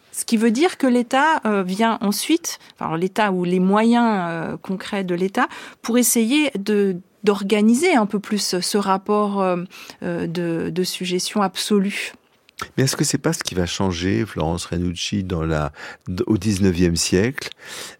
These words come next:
Speaker 2: euh, et notamment à la fin du dix-neuvième siècle ? Est-ce qu'il n'y a pas cette idée d'une mission civilisatrice ? euh, du droit. C'est-à-dire,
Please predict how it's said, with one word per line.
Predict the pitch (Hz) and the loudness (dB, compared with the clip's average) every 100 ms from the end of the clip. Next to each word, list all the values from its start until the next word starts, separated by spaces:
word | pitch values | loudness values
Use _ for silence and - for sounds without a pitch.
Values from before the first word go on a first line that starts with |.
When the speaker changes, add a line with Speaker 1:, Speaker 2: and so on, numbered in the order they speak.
| - | 0
Speaker 2:
euh, | 101 101 95 95 | 4 6 6 6
et | 98 | 4
notamment | 104 113 113 | 4 4 4
à | |
la | 104 98 | 4 0
fin | - 120 131 | 0 2 2
du | 123 | 2
dix-neuvième | 110 98 101 98 | 4 4 4 4
siècle ? | - 113 117 - | 4 4 2 -2
Est-ce | 107 | -2
qu'il | - 156 139 | 0 0 2
n'y | 104 | 0
a | |
pas | - 147 160 - - - | 0 -2 -2 -6 -18 -16
cette | - - 104 - | -6 -2 -2 -2
idée | 107 151 | 0 0
d'une | 147 101 98 | 0 2 4
mission | 107 120 - 147 | 4 2 0 0
civilisatrice ? | 135 - 151 135 131 127 117 107 - 92 73 - - _ - | 0 0 0 0 0 0 0 -2 -2 -4 -2 -6 -10 _ -6
euh, | 80 80 78 78 76 76 65 69 | -2 0 0 0 -2 -2 -2 -2
du | 85 92 | -2 0
droit. | 90 78 71 | 0 -2 -2
C'est-à-dire, | - 90 98 107 123 | -2 0 2 2 2